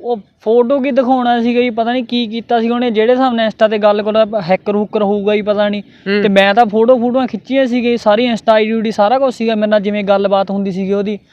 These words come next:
Speaker 1: ਤੇ ਜਦੋਂ ਅਫਸਰਾਂ ਨੇ ਮੈਨੂੰ ਰੋਕਿਆ ਵੀ ਮੈਂ ਉਹਨਾਂ ਨੂੰ ਜਦੋਂ ਦਿਖਾਉਣ ਲੱਗਿਆ ਵੀ ਆਹ ਦੇਖੋ ਜੀ ਵੀ ਮੈਂ
Speaker 2: ਹਾਂ।
Speaker 1: ਸਹੀ ਸੀਗਾ ਜੀ, ਜਦੋਂ ਮੈਨੂੰ
Speaker 2: ਹੂੰ।
Speaker 1: ਗਾਂਹ ਤੋਂ ਫੜਾਈਆਂ ਮੈਂ ਤਾਂ ਦਿਖਾਉਣਾ ਹੀ ਸੀਗਾ।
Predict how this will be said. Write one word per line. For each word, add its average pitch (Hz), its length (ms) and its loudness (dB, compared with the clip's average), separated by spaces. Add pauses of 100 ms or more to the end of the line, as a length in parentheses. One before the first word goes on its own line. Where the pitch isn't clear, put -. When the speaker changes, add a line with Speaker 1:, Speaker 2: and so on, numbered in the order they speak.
(260)
Speaker 1:
ਤੇ 208 200 4
ਜਦੋਂ 214 260 2
ਅਫਸਰਾਂ 233 300 0
ਨੇ 247 80 0
ਮੈਨੂੰ 247 240 0
ਰੋਕਿਆ 233 340 0
ਵੀ 226 140 0
ਮੈਂ 214 280 0
ਉਹਨਾਂ 226 160 0
ਨੂੰ 254 100 2
ਜਦੋਂ 233 180 2
ਦਿਖਾਉਣ 226 400 0
ਲੱਗਿਆ 208 240 -2
ਵੀ 208 140 -4
ਆਹ 208 200 2
ਦੇਖੋ 220 300 -2
ਜੀ 220 120 -2
ਵੀ 226 280 -4 (120)
ਮੈਂ 170 160 -2
Speaker 2:
ਹਾਂ। 208 80 2
Speaker 1:
ਸਹੀ 262 300 4
ਸੀਗਾ 285 240 2
ਜੀ, 285 80 2
ਜਦੋਂ 269 180 4
ਮੈਨੂੰ 262 220 2
Speaker 2:
ਹੂੰ। 180 120 -4
Speaker 1:
ਗਾਂਹ 226 180 4
ਤੋਂ 311 100 2
ਫੜਾਈਆਂ 262 320 2
ਮੈਂ 247 120 0
ਤਾਂ 254 100 0
ਦਿਖਾਉਣਾ 254 340 -2
ਹੀ 247 60 0
ਸੀਗਾ। 247 240 0